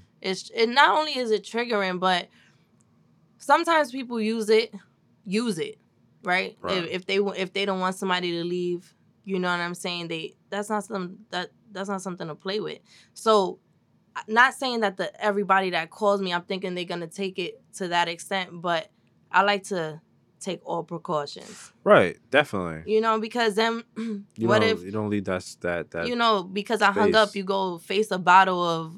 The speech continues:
Speaker 1: liquor or something. I don't know. Uh,
Speaker 2: Right.
Speaker 1: you, you know what I mean? So I do like to be there for those people. Again, like I said, I'm a huge empathetic. There's been times I've been sc-, I'll be scrolling through Instagram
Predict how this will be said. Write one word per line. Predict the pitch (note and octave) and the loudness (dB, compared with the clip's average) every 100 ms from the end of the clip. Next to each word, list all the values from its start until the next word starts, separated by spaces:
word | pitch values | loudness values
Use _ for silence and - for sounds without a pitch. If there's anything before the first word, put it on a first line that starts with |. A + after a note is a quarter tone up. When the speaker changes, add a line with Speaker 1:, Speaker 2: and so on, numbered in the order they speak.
| - | -18
Speaker 1:
liquor | F3+ F3 G#3+ G3 | -6 -2 -2 0
or | D#3+ E3 | 0 0
something. | G#3 G3+ | -2 0
I | C4 F4+ | 2 4
don't | G#4 F#4+ | 4 6
know. | A4 F3 D#3+ F#3+ - | 6 4 2 -12 -6
Uh, | G3 | -2
Speaker 2:
Right. | F#3+ | 0
Speaker 1:
you, | F2 - - | 0 -4 -8
you | G3+ B3 | -8 0
know | B3+ | 2
what | B3 A#3 | 2 0
I | |
mean? | A#3+ A#3 | -4 -4
So | - G3 F#3+ - - | 2 2 2 -8 -8
I | - G3 | 0 2
do | G#3+ | 4
like | G#3+ F#3+ F#3+ | 4 2 -2
to | F#3+ | -4
be | F#3+ | -2
there | F3+ F3 F3 - - D#3 E3 - _ | 0 0 -2 -6 -20 -20 -20 -20 _
for | - F3 | -6 -2
those | F3 F3 | -2 -4
people. | - F#3 F3 E3 | -6 -6 -4 -4
Again, | E3+ F3+ E3+ | -2 -2 -2
like | E3+ | -2
I | F3+ | -4
said, | - F3 | -2 -4
I'm | E3+ | -2
a | F3 | -4
huge | F3+ F#3 | -2 -4
empathetic. | F3 E3+ F3+ F3 F3+ F3+ - - - | -4 -8 -6 -4 -6 -10 -18 -12 -2
There's | A3 G#3+ | 0 0
been | G#3 | 0
times | G#3 G3+ G3 | 2 2 2
I've | F#3 | 0
been | F3+ | -4
sc-, | E3+ - - | -6 -10 -8
I'll | - G3 | -2 0
be | G3 G3 | 0 -6
scrolling | - F#3 F#3 F3+ | -4 -2 -2 -4
through | F3 | -6
Instagram | F#3 F3+ E3+ D#3 C#3+ F#3 | -6 -10 -8 -8 -8 -12